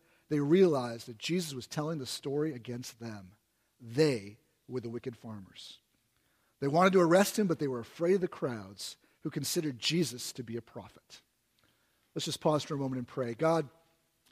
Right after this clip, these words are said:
in these, uh, moments that we have left to us, I pray that you would open our hearts and our ears to what you're trying to say. Lord, this parable was spoken almost two thousand years ago, but we want to hear today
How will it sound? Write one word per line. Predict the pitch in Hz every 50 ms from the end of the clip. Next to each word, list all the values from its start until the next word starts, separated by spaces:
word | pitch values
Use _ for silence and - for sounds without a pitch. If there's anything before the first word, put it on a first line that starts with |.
| _ -
in | - 160 175 175
these, | 170 170 151 123
uh, | 156 139 131
moments | 131 147 156 165 160 143 -
that | 156 139
we | 139 135
have | 139 151 147 147 139
left | 147 147 143 - -
to | - 151 131
us, | 123 117 117 - - - _ - - - - - - _ _
I | - 151
pray | 151 - - 185 170
that | 151 147
you | 139 165
would | 160 143
open | 151 165 156 175 156
our | 135 131
hearts | 123 - 151 147 151 147 - 147
and | 131
our | 127
ears | 120 139 139 147 151 139 -
to | - - 139
what | 120 135 151 135
you're | 127 131 139 156 151
trying | - - - 170 160 151 147 139 135
to | 120 123
say. | - - - - 139 131 120 110 98 95 - _ _ _ _ _ _ _ _ _ _ _ _ _ _ _ _
Lord, | - 143 151 160 160
this | 151 151 -
parable | - 175 180 175 175 170 165 156
was | 147 135
spoken | - - - 170 170 160 - 160
almost | 151 139 131 120 -
two | - 180 175
thousand | - 175 160 156 151 120 139 135
years | 135 151 147 131
ago, | 143 120 127 127
but | 120 127 123
we | 120 131 147 165
want | 156 139 143 147 147 147 -
to | -
hear | 123 - - 147 143 135
today | - - - 120 131 139 131 123 117 110 107